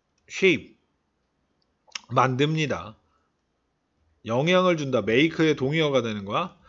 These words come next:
어떻게 우리가 생각하고 느끼고 그리고 행동하는지, 어, 에, 어, 행동하는지를 만듭니다. 가장, 어, 만연해 있는 방식으로.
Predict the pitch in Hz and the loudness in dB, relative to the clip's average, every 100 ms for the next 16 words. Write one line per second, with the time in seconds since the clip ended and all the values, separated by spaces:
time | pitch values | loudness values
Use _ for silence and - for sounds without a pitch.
0 | - - - 117 - 165 165 160 127 127 | -20 -16 -4 -2 2 2 4 4 4 2
1 | 131 165 175 170 160 147 147 120 - 120 | 2 2 0 0 0 -2 -2 -2 -4 -4
2 | 151 190 185 120 123 202 240 - 190 196 | 2 2 2 -2 2 2 2 -6 -4 0
3 | 185 185 170 98 104 - _ _ 98 98 | 2 0 -2 -8 -14 -20 _ _ -12 -10
4 | 92 _ _ - 123 165 190 220 208 _ | -12 _ _ -4 0 4 4 2 -6 _
5 | _ _ - 104 90 - _ _ _ _ | _ _ -10 -8 -8 -14 _ _ _ _
6 | _ _ _ - 190 208 208 190 180 143 | _ _ _ -6 0 4 6 6 4 0
7 | 98 107 120 120 131 123 - - - - | -2 0 0 0 -2 -4 -8 -16 -20 -20
8 | _ - 113 107 123 151 190 226 233 - | _ -6 -2 0 2 4 4 4 -2 -12
9 | _ _ 104 101 95 113 160 180 180 170 | _ _ -4 0 4 4 6 4 6 4
10 | 151 117 143 185 147 - - 123 120 143 | 2 2 2 2 -2 -6 -4 -2 -2 0
11 | 131 104 87 85 113 | 0 -2 -4 -8 -10